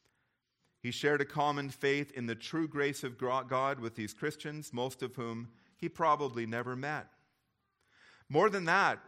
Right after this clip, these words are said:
we have this letter preserved for us in the Word so that we can benefit from God's wisdom from Peter two thousand years later in Beaumont, Alberta. Talk about an extended community.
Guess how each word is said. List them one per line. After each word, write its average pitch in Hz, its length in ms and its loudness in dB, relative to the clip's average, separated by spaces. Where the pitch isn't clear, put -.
we 180 220 2
have 190 300 0
this 170 200 -2
letter 156 320 2
preserved 151 720 -2
for 143 240 2
us 139 220 2
in 135 100 -6
the 127 80 -2
Word 143 440 0
so 135 180 -2
that 135 180 -2
we 151 100 0
can 151 240 -6
benefit 160 580 -2
from 135 180 -8
God's 139 420 -2
wisdom 139 480 -2
from 127 180 -6
Peter 135 480 -4
two 165 160 0
thousand 156 480 2
years 135 300 0
later 117 380 0
in 95 140 -4
Beaumont, 113 520 -4
Alberta. 92 480 -4
Talk 135 320 0
about 120 200 -2
an 110 80 -4
extended 107 540 -6
community. 82 480 -10